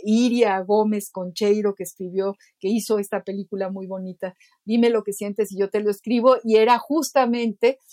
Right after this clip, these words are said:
eh, una mujer, una joven que, que vivía de eso, de escribir las cosas que, que, que le pidieran, y esa también es un, ese es un oficio muy, muy bello, es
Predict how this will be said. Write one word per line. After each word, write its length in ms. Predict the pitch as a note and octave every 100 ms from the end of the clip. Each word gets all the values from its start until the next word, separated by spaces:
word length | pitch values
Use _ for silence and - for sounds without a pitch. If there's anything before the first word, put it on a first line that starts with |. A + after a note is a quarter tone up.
| - - F#3+
eh, 160 | F#3+ -
una 320 | A#3 B3 C4
mujer, 480 | B3 C4 C4 B3+ B3+
una 220 | B3+ G#3+
joven 580 | - C#4 B3 A#3 A#3+ C4+ - - -
que, 240 | G3+ G3 - F3+
que 400 | G3 F#3 F#3 F3+ E3+
vivía 500 | F3+ A3+ A#3+ C#4 C#4
de 240 | C4 D4
eso, 380 | F4 - B3 G3+
de 120 | G3+
escribir 520 | G3+ - A3+ B3 C#4 C4+
las 300 | G3+ G3+ G3
cosas 440 | - A#3 A3+ A#3 -
que, 280 | G3 F3+ D#3+ -
que, 240 | F3+ E3+ -
que 140 | F#3
le 160 | F3+ F3 _
pidieran, 680 | G3 F3+ G#3 G#3+ F#3+ F3+ D#3+ _ - _ -
y 140 | F#3
esa 180 | G3 G3
también 360 | F#3+ F3+ F3+ F3+
es 140 | -
un, 120 | F#3 -
ese 200 | G#3+ A3
es 100 | A3+
un 120 | G#3+
oficio 380 | G3 G3+ - F#3+
muy, 300 | G3 G3+ F#3+
muy 180 | F#3+ F#3
bello, 340 | F3+ D#3+ D#3 _ - _
es 140 | F#3